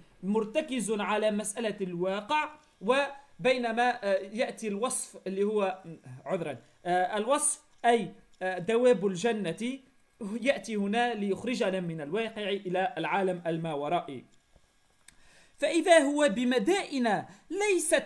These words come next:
كمدائن الجنة". إذن لدينا مسألة المدن،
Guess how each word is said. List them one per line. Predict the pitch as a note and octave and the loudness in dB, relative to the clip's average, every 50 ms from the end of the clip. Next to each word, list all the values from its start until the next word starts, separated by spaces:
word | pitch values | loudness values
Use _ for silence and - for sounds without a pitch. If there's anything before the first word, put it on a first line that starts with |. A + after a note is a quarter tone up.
| - - | -2 -2
كمدائن | C4+ B3 A3+ A3+ G#3+ E3 A#3 B3+ B3 - A#3+ A3+ A3 | -2 0 0 0 0 2 2 0 0 0 -4 -4 -2
الجنة". | G#3 G3+ F#3+ E3+ G#3 A#3 G#3+ G3+ G3 F3+ F3 F3 F3+ F3 D#3 - - | -2 -2 0 0 0 0 0 0 -2 -2 -4 -6 -6 -8 -8 -8 -6
إذن | D#3+ G#3 G#3+ A3 A3+ | -4 -4 -4 -4 -4
لدينا | A3 G3+ F#3+ F3+ G#3+ A#3 B3 A#3 A3+ | -6 -4 -4 -2 0 0 0 -2 -2
مسألة | G#3+ G#3+ - B3+ B3 A#3+ A#3 - - | -4 -6 -6 -6 -6 -6 -8 -6 -4
المدن، | A#3 A3 G#3+ G#3+ A#3+ A#3+ D#4+ E4 C#4+ A3+ F3+ C3 | -2 -2 -2 -2 -2 0 0 0 0 0 -2 -4